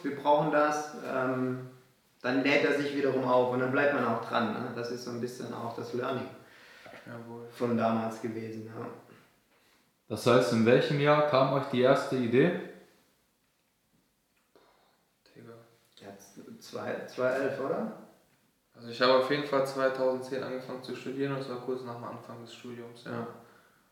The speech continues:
Speaker 1: Ja, vor sieben Jahren.
Speaker 2: Zweitausendelf oder zwölf, irgendwie sowas, ja.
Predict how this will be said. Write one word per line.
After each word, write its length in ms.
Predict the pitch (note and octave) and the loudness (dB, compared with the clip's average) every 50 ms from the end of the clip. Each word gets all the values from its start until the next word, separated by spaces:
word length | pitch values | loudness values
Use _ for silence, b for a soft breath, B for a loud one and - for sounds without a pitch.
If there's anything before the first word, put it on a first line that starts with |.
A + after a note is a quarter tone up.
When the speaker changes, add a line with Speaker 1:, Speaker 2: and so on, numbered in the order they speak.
| b b b b b b _ _ _ _ _ _ _ - | b b b b b b _ _ _ _ _ _ _ -6
Speaker 1:
Ja, 180 | C#3+ D#3 B2+ | -4 -2 -2
vor 180 | A#2 - A#2 A2+ | -2 -4 -6 -6
sieben 260 | A2+ B2+ C#3 C3+ C#3 | -4 -6 -4 -4 -2
Jahren. 160 | C3+ B2+ B2+ A#2+ | -2 0 0 0
Speaker 2:
Zweitausendelf 580 | B2 - - B2 B2 - - A#2+ B2+ - B2+ | 0 0 -2 -2 -4 -6 -4 -4 -4 -4 -6
oder 160 | B2+ A#2+ A#2 | -6 -8 -8
zwölf, 320 | A#2 - - A#2 A#2 A#2 A#2 A#2 | -8 -10 -8 -8 -8 -8 -8 -8
irgendwie 280 | - C3+ C3 B2 A2+ A2+ | -10 -10 -10 -10 -10 -10
sowas, 360 | A2+ A2+ A#2 A#2 A#2 A#2 - | -10 -8 -8 -8 -10 -10 -10
ja. 180 | A#2 A#2+ A#2+ | -12 -12 -12